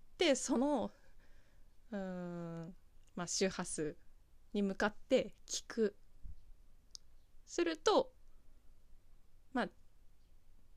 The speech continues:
なんていうんだろう、丸×か、丸×って、イエスかノーで答えてくれると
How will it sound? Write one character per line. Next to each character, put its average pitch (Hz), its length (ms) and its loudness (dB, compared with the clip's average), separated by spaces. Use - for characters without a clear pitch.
な 202 160 0
ん 185 40 -4
て 170 100 -4
い - 20 -6
う - 20 -6
ん - 40 -8
だ - 60 -10
ろ 170 60 -12
う、 175 60 -6
丸× 208 260 6
か、 202 140 2
丸× 226 380 6
っ - 40 -14
て、 269 240 4
イ 220 80 6
エ 277 60 10
ス - 140 -4
か 165 160 -6
ノ 214 200 2
ー - 40 2
で 165 80 -2
答 208 360 2
え 202 60 4
て - 220 -8
く - 180 -4
れ 185 160 0
る 185 100 -2
と - 200 -10